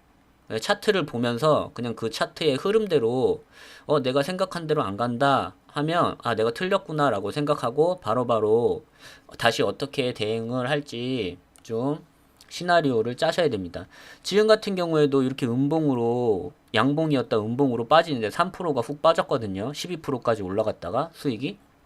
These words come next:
어, 그래도 삼만 칠천오백 원이라는 지금 중요 라인이 있기 때문에 저 같은 경우에는 삼만 칠천오백 원만 보고 있는 거예요.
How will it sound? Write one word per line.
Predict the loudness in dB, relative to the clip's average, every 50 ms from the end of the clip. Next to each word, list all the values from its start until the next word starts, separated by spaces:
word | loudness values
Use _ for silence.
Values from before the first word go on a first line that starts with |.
| _ _ _ _ _ _ _ -12 -12 _ -14 -20 -20 -18 -18 -18 -20 -20 -10 -6
어, | -2 -2 -2 -2
그래도 | 2 6 8 8 8 8 6 0
삼만 | 2 2 4 4 4 2
칠천오백 | 0 -2 -4 0 0 0 2 2 0 0 0 0 2 2
원이라는 | 0 0 2 4 4 4 4 4 2 0
지금 | 0 -2 -2 -2 -2
중요 | -2 -2 0 0 2 4
라인이 | 4 4 4 2 2 0 -2
있기 | -2 -4 -8 -10
때문에 | -6 -4 -2 -2 -2 -2 -2 -2 -2 -2 -2 -4 -6 -6
저 | -2 0
같은 | 0 0 0 -2 -4 -2
경우에는 | -2 -2 0 -2 -2 -2
삼만 | -2 -4 -2 -2 -4 -4
칠천오백 | -6 -8 -6 -4 -4 -4 -4 -2 -2 0 0 0
원만 | -2 -2 0 0 0 0
보고 | 0 -2 -2 -2 -2
있는 | -2 0 0 0 0
거예요. | 0 -2 -2 -4 -6 -6 -8 -12 -14